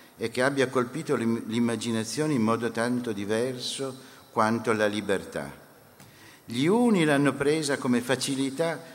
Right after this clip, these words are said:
di liberarsi di coloro ai quali avessero attribuito poteri tirannici." Mm?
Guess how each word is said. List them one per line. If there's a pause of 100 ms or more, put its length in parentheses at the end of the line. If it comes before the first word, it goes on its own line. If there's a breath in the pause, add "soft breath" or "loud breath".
(140 loud breath)
di
liberarsi
di
coloro
ai
quali
avessero
attribuito
poteri
tirannici." (480)
Mm?